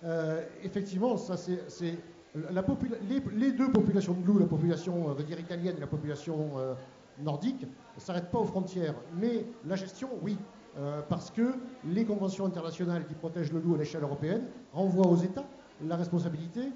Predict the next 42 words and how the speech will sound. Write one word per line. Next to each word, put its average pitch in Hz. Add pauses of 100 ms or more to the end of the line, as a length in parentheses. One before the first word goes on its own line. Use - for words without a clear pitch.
(340)
de 226
gérer 185
chacun 233
sur 208
son 196
territoire. 185 (280)
Ce -
qui 196
est 196
dommage, 220
et 190
c'est 214
un 220
point, 247 (400)
c'est 202
un, 185
un 175
petit 180
regret 220
que 202
j'ai 180
sur 156
la 151
note, 233
on 180
ne 170
l'a 175
pas 175
assez 190
développé, 175 (480)
euh, 151
le 190
caractère, 196 (360)
euh, 147
transfrontalier 196 (480)
de, 190
de, 175
de 180
la 190
question 190 (200)
et 214
donc 233